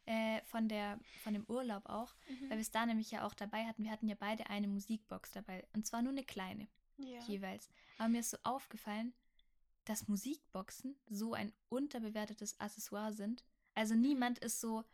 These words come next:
Speaker 1: „Boah, geil, ich hab 'ne Musikbox.“ Weißt du, so irgendwann wird es so voll zur Normalität. Aber ich find, man sollte die Musikboxen wieder mehr schätzen, weil meistens kauft man sich so eine kleinere eher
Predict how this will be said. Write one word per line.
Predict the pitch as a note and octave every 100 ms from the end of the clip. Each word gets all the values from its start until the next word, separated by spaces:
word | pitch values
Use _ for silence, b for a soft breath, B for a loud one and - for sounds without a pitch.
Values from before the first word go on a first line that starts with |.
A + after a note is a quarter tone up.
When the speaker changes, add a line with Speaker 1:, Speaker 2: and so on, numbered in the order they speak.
| b -
Speaker 1:
„Boah, | G#3+
geil, | A3 A#3 B3+ A#3
ich | G#3+
hab | A#3+
'ne | A3+
Musikbox.“ | A3 G#3+ A3+ A3+ - - -
Weißt | A#3 A#3
du, |
so | A3+
irgendwann | B3 C4 A#3+ A3+
wird | A#3 A3
es | G#3
so |
voll | G#3 G3+ G#3
zur | G#3
Normalität. | G3 G3 F#3 G#3 - F#3 - b b b
Aber | G3+
ich | G3+
find, | - G#3+
man | G3+
sollte | G3 G3
die | G3
Musikboxen | F#3+ F#3+ A3 _ - G#3+ G3+
wieder | G3
mehr | F#3+ F#3+
schätzen, | G#3+ G#3 G3+
weil | G3+ G#3 A3+ b b b b b b
meistens | G3+ A#3 - C4
kauft | - A3+ -
man | A3
sich | G#3 G#3
so | -
eine | G3
kleinere | - - E3+ A#3 B3 -
eher | B3+ C#4+